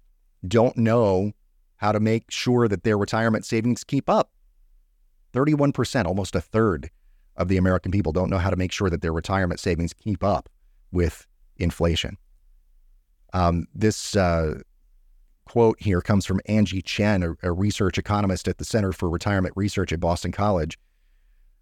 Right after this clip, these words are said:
who said, "Approximately half of Americans are at risk of not being able to maintain their pre-retirement standard of living after they stop working."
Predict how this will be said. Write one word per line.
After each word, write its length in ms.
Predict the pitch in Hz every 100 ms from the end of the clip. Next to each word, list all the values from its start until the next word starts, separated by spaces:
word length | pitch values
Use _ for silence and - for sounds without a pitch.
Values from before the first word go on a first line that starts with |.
| _
who 80 | 117
said, 300 | 113 120 110
"Approximately 640 | 113 - 139 147 143 120
half 400 | 95 98 127 151
of 140 | - 123
Americans 520 | 117 107 120 123 107
are 80 | 104
at 140 | 98
risk 240 | - 110 -
of 80 | 92
not 220 | 104 117
being 160 | 139
able 220 | 135 113 104
to 60 |
maintain 600 | 98 104 113 - 117 113
their 140 | 104 90
pre-retirement 800 | - 123 123 113 113 101 92 82
standard 320 | - 107 92
of 80 | 85
living 340 | 104 107 95 -
after 460 | 104 117 - 98 92 _ _ _ -
they 120 | 107
stop 300 | 110 120 113
working." 420 | 110 139 - 80